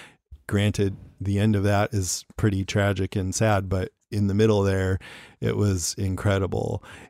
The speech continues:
And it, because of, A, all the people who came together, we'd never done anything like that before, but we all found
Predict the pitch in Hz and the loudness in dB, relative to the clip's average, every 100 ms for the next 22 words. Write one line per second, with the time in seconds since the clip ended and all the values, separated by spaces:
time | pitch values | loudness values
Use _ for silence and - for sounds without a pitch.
0 | - 98 95 90 - - - 117 101 98 | -4 -2 0 -4 -8 -10 -10 -6 -4 -2
1 | - 104 98 - 98 92 92 - - _ | 2 2 2 -2 -2 -2 -4 -8 -16 _
2 | _ _ _ - - 143 131 107 120 127 | _ _ _ -4 2 4 4 2 2 2
3 | - 127 117 117 104 104 117 104 101 104 | 0 -2 2 2 2 2 0 0 2 2
4 | 101 101 98 104 104 101 101 104 104 - | 2 0 -2 -2 0 0 -2 -2 -4 -2
5 | 107 104 - 113 107 - 117 110 104 101 | -2 -2 -2 -4 -4 0 2 2 0 0
6 | 104 107 - 113 110 107 | 2 0 0 0 2 0